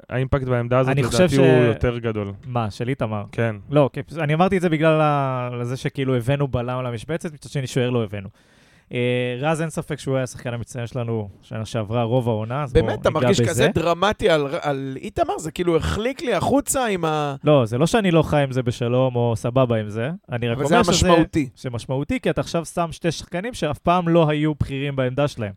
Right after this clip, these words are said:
Speaker 3: גם לא צפוי, בניגוד לרז.
Speaker 2: מה זאת אומרת?
Speaker 3: אה, לא, לא, לא חשבת שאתה הולך ל-,
Speaker 2: אה,
Speaker 3: לשחרר את איתמר
Speaker 2: עזוב,
Speaker 3: ניצן
Speaker 2: חשב-,
Speaker 3: בקיץ.
Speaker 2: לא חשבתי שאיתמר ניצן גם ימשיך פה שלוש שנים, אני מסכים, לגבי העונה הספציפית,
Speaker 3: לפחות העונה
Speaker 2: כן.
Speaker 3: הזאת, כן.
Speaker 2: כן, אבל אני אומר
Speaker 3: רז,
Speaker 2: שכאילו,
Speaker 3: ידעת שזה, זה,
Speaker 2: עכשיו
Speaker 3: זה
Speaker 2: יש לך
Speaker 3: בערך
Speaker 2: שתי שחקנים שאף אחד מהם לא היה שוער ראשון לדעתי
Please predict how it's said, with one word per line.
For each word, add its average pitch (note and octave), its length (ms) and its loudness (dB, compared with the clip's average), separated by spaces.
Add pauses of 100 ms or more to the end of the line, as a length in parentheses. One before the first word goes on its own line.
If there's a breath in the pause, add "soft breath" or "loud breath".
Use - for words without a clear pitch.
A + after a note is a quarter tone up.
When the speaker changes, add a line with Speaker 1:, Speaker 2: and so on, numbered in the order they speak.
Speaker 3:
גם D3+ 140 2
לא F#3+ 100 6
צפוי, F3 440 0 (260)
בניגוד C#3 340 -2
לרז. C3+ 420 -4 (480)
Speaker 2:
מה A#2+ 100 -2
זאת - 120 -6
אומרת? A#2 420 -4 (200)
Speaker 3:
אה, C#3+ 140 -6
לא, C#3+ 60 -6 (160)
לא, C3+ 100 -10 (100)
לא E3+ 60 -2
חשבת B3+ 380 0
שאתה - 120 -2
הולך D#3 220 -2
ל-, F3+ 80 -2
Speaker 2:
אה, D#3 180 4
Speaker 3:
לשחרר - 280 0
את F#3 80 -4
איתמר F#3+ 240 -2
Speaker 2:
עזוב, G#3 80 2
Speaker 3:
ניצן D#3+ 200 0
Speaker 2:
חשב-, C4+ 100 0
Speaker 3:
בקיץ. F3 180 2
Speaker 2:
לא - 100 4
חשבתי G3 300 -2
שאיתמר D#3 280 -2
ניצן C3 260 -6
גם C3+ 120 -2
ימשיך B2+ 240 -6
פה C3+ 100 -4
שלוש C3 260 -6
שנים, F3+ 340 -4
אני G#2 80 -16
מסכים, A#2+ 300 -4
לגבי B2 240 2
העונה D#3 280 6
הספציפית, D#3 340 -2
Speaker 3:
לפחות G3 180 4
העונה A3+ 160 6
Speaker 2:
כן. G3 60 6
Speaker 3:
הזאת, D3+ 340 6
כן. C#3+ 180 0 (240)
Speaker 2:
כן, C3+ 160 0 (100)
אבל A#2 180 -2
אני C#3+ 140 -2
אומר F3+ 100 2
Speaker 3:
רז, A3+ 100 4
Speaker 2:
שכאילו, C4 160 6 (180)
Speaker 3:
ידעת F#3+ 100 6
שזה, E3+ 520 2
זה, C#3+ 60 -2
Speaker 2:
עכשיו D#3 140 6
Speaker 3:
זה - 60 4
Speaker 2:
יש G#3+ 60 4
לך F3 60 8
Speaker 3:
בערך F#3+ 120 4
Speaker 2:
שתי G#3+ 160 2
שחקנים F#3+ 420 -4
שאף F#3+ 260 2
אחד F3+ 180 2
מהם E3 200 4
לא D#3+ 100 8
היה D#3+ 160 4
שוער C#3+ 260 -2
ראשון C#3+ 380 -4
לדעתי F#3+ 560 -6